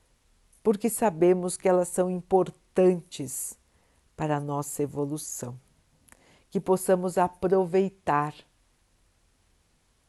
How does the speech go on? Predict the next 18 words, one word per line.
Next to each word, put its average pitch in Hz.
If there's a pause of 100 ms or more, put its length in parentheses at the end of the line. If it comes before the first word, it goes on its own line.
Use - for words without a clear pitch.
(160)
todas 269
as 196
situações, 156 (340)
todo 226
o 214
tempo 214
que 175
temos 175
da 185
melhor 180
maneira. 165 (840)
Que 214
possamos 196
aprender 175
a 170
aceitar, 156 (1900)
a 139
superar, 156